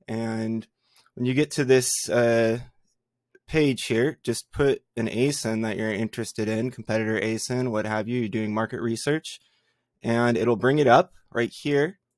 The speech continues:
Go ahead and click that, and it'll give you some information on that asin here. Uh, you can see, you know, this one has multiple offers and average price, price range, the, uh, trend on its B S R,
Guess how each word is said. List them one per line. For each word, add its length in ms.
Go 120
ahead 80
and 80
click 240
that, 280
and 320
it'll 180
give 180
you 80
some 240
information 600
on 140
that 360
asin 380
here. 340
Uh, 280
you 100
can 160
see, 720
you 80
know, 120
this 200
one 160
has 280
multiple 400
offers 640
and 600
average 380
price, 640
price 340
range, 480
the, 220
uh, 220
trend 640
on 600
its 220
B 220
S 200
R, 360